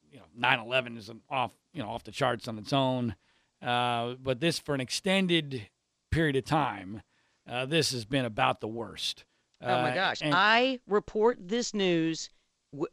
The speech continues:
Speaker 2: c-, counting on Sunday now, six days a week, eight hours a day. I feel like I have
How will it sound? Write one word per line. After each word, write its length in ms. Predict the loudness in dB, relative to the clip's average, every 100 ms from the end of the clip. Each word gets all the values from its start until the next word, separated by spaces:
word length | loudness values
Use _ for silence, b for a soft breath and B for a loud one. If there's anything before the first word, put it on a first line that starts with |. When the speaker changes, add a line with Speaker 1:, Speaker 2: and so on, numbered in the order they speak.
| -8
Speaker 2:
c-, 140 | -8 -8 -2
counting 320 | 2 4 4
on 120 | 2
Sunday 420 | 4 4 6 4 4
now, 360 | 0 0 -4 _ _ -10
six 760 | -6 -2 0 0 -2 -8 -8 _ -20 2
days 460 | 6 8 6 2 0
a 100 | 2 4
week, 520 | 4 2 0 -8 -20 _ _ -2
eight 200 | 4 6 8
hours 460 | 8 8 4 2 2
a 120 | 0
day. 580 | 2 2 4 4 -2 -12 _ _ _ _
I 360 | 4 8 8 4 0
feel 500 | 0 6 8 8 4
like 240 | 0 0 2
I 240 | 4 6 6
have 260 | 4 0